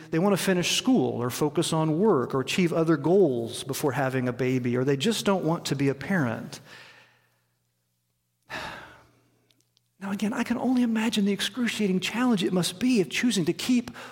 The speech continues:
or abort an unborn child. It is a devastating life and death decision.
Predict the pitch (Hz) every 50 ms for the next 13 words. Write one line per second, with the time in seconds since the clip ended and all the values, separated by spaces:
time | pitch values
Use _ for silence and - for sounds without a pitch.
0 | - - - 185 180 - 165 147 156 208 247 240 202 - - - 165 - - 233
1 | 240 214 175 175 170 160 147 135 - 190 226 240 202 196 220 214 202 220 190 170
2 | 226 180 156 - 240 247 240 277 - - - 180 160 151 160 160 196 247 269 262
3 | - 185 165 151 220 226 - - - 147 - - - 320 285 208 - 156 156 180
4 | 214